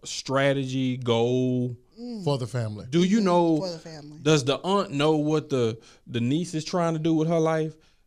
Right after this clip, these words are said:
Speaker 1: Does the grandmother know what the grandson wants to do when he grows up?
Speaker 2: Mm.
Speaker 1: And, like, if, if, if my son is in basketball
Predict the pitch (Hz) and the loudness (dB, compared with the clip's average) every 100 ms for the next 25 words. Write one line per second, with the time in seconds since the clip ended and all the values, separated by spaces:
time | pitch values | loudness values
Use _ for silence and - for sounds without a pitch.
0 | _ 123 127 120 110 110 107 156 165 165 | _ 0 2 2 -2 -4 0 0 0 0
1 | 160 147 131 139 143 135 98 110 147 151 | -2 -2 0 2 2 -2 -4 -4 0 0
2 | 143 151 147 139 143 139 139 139 135 131 | -2 -2 -2 -2 -2 -4 -6 -4 -4 -2
3 | 156 143 147 147 143 151 151 247 262 214 | -4 -2 -2 -2 -2 -2 -4 -8 -14 -14
4 | 156 139 135 139 110 - 143 135 - - | -16 -12 -6 -4 -4 -4 -2 -2 -4 -16
5 | _ _ _ _ _ - 156 151 165 165 | _ _ _ _ _ -4 -2 -2 -2 -2
6 | 151 156 175 214 208 196 170 143 139 156 | 0 0 0 -2 0 0 2 0 0 2
7 | 165 151 127 110 104 98 95 107 | 2 0 -2 2 4 2 0 -2